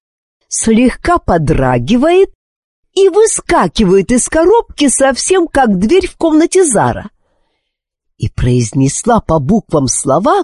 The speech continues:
которые тогда произнесла Тиффинсторм. «Воспользоваться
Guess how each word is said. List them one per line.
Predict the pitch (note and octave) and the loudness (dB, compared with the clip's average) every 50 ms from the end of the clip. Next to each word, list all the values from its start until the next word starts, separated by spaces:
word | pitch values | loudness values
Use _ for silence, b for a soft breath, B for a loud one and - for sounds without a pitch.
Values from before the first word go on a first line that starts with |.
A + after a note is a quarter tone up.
| - _ | -4 _
которые | - G#3 G#3 - F4+ F#4+ G4 F4 D#4 B3+ | -4 -4 -2 0 0 2 2 2 2 0
тогда | - - A3 G3 F3+ F3+ D4+ E4 E4 | 0 -2 -2 -2 -2 -2 0 -2 -2
произнесла | - B3+ B3 A#3+ A#3 G#3+ F3 G3+ A3+ A#3 - - C#4 D4+ D#4+ D4+ | -2 -2 0 0 0 0 0 -2 -2 -2 -4 -4 -2 -2 -2 -2
Тиффинсторм. | - _ - F#4+ D4+ - D#3+ C#3+ C3+ A#2+ - - _ C#3+ B2 A#2+ G#2+ A2 G#2 - _ _ _ _ _ _ _ _ _ _ _ _ _ _ _ _ _ _ _ _ _ _ _ _ _ _ _ _ _ _ _ _ _ _ _ _ | -4 _ -2 -2 0 0 -2 -2 -2 -2 -4 -6 _ -2 -2 -2 -2 -4 -10 -12 _ _ _ _ _ _ _ _ _ _ _ _ _ _ _ _ _ _ _ _ _ _ _ _ _ _ _ _ _ _ _ _ _ _ _ _
«Воспользоваться | - B2 A2+ B2 B2+ C3 B2+ C#3 F#3+ A#3+ C#4 C#4+ D4+ D#4 D4 D4+ D4+ - - - - - - - - _ _ _ _ _ _ _ A#3 B3 C4+ C#4+ D#4 D#4 D4+ D4 C#4+ D4 D4 C#4+ C4+ B3+ G#3 F3+ D#3 - - - A#3+ B3+ C4+ C#4+ D4 D4 D4 C4+ | -14 -12 -10 -10 -10 -10 -6 -2 0 0 2 2 2 0 0 0 -2 -4 -6 -10 -10 -12 -12 -14 -18 _ _ _ _ _ _ _ 0 2 2 2 2 2 2 2 2 0 0 0 -2 -4 -6 -4 -4 -4 -2 0 0 2 2 2 2 0 0 -2